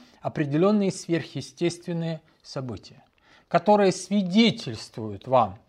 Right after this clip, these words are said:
не только по духу, но и по факту, что то, что вы делаете, это есть то, к чему Бог вас призвал.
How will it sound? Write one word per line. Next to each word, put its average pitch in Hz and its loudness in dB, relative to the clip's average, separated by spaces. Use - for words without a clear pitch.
не 123 -14
только 185 -2
по 220 0
духу, 160 0
но 147 2
и 185 4
по 254 4
факту, 180 6
что - -10
то, - 0
что 220 2
вы 226 4
делаете, 185 2
это 160 -4
есть 147 -10
то, 214 0
к 220 -14
чему 131 -6
Бог 139 -6
вас 123 -6
призвал. 104 -12